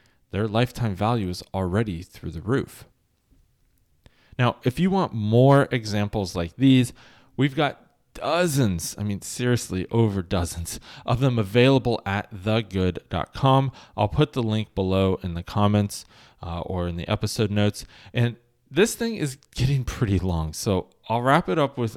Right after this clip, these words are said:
a few actionable steps that you can take if you're already stuck on that discounting hamster wheel. First,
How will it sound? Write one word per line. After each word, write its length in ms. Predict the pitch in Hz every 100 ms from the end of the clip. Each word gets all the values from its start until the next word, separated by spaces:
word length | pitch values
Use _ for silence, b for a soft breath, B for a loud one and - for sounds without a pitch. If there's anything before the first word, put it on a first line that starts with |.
| -
a 60 | -
few 360 | - 123 123
actionable 600 | - 107 135 - 160 180
steps 440 | 180 - 190 214 -
that 200 | 123 -
you 120 | 123
can 160 | 123 110
take 400 | 127 127 190 b b b -
if 160 | 127
you're 180 | 135 - -
already 400 | 156 170 165 156
stuck 460 | - - 120 - -
on 160 | 104
that 340 | 104 98 95 95
discounting 640 | 107 - - 92 92 92
hamster 560 | 87 - 120 117 - 80
wheel. 300 | - - 107 _ _ _ _ _ _ _ _ _ _ _ _ _ _ _ _ _
First, 560 | _ - 87 - -